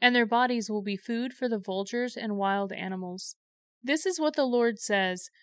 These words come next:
"Do not go to funerals to mourn and to show sympathy for these people, for I have removed my protection and peace from them. I have taken away my unfailing love and mercy. Both the great and the lowly will die in this land.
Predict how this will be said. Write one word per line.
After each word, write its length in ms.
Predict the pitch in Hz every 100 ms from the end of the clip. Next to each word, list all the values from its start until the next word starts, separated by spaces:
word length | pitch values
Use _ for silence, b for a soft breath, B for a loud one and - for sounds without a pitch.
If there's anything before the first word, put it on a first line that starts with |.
| b -
"Do 100 | 294
not 220 | 339 302
go 240 | 262 262
to 160 | 269 240
funerals 680 | - 233 233 240 254 247 233
to 140 | 240
mourn 420 | 214 208 220 254 277
and 340 | 226 220 240
to 80 | 247
show 240 | 226 233 220
sympathy 560 | - 220 214 208 180
for 160 | - 190
these 240 | 185 185
people, 480 | - 190 190 196 196 b b b
for 160 | _ 302
I 140 | 269
have 180 | 302 311
removed 460 | 294 247 247 262 -
my 160 | 262 247
protection 580 | 240 240 233 - 285
and 240 | 294 233 220
peace 320 | 226 226 -
from 300 | - 196 190
them. 240 | 180 170 180 B B -
I 140 | 254
have 160 | 294 302
taken 320 | 277 254 311
away 460 | 330 277 208 202 214
my 180 | 214
unfailing 680 | 202 220 240 247 254 302 294
love 320 | 226 185 185 -
and 240 | 202 214
mercy. 520 | 196 185 185 170 170 b b b -
Both 300 | 254 294 -
the 100 | 247
great 400 | 220 214 277 - -
and 260 | 247 294
the 80 | 302
lowly 400 | 294 302 285 208
will 180 | 196 196
die 320 | 196 196 208
in 200 | 247 233
this 220 | 214 208
land. 400 | 202 185 175 180